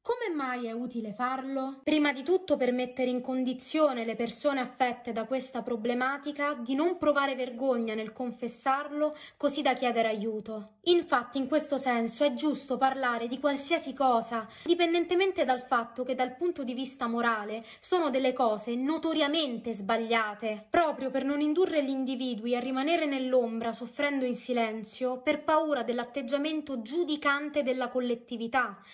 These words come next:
e al contrario spingerli a iniziare un percorso di terapia e guarire.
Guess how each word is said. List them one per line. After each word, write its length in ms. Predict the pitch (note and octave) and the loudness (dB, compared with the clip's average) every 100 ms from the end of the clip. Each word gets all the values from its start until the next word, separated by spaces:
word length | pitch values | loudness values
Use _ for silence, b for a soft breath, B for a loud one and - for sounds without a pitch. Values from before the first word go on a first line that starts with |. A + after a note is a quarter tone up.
| B | B
e 100 | - | 0
al 200 | A#3 G#3 | 0 0
contrario 680 | - F#4 F4 C#4+ B3 B3 C4+ | 0 0 2 2 2 2 -4
spingerli 640 | C4 - D#4+ C#4 A#3+ A#3 | -8 -2 0 2 0 0
a 40 | A#3 | 0
iniziare 440 | A#3+ A#3+ D4 C4 | -2 -2 0 0
un 120 | A#3+ | 0
percorso 560 | A3+ A#3+ - C#4+ C#4 B3+ | -4 -8 0 0 0 -4
di 140 | A3+ | -4
terapia 600 | A3+ C4+ D#4+ D4+ C#4 C4+ C#4 B _ | -2 -2 0 0 2 2 0 B _
e 200 | B3+ G#3+ | -2 4
guarire. 720 | B3 B3 B3 B3 A#3+ A#3+ A#3+ | 4 4 0 -2 0 -2 -6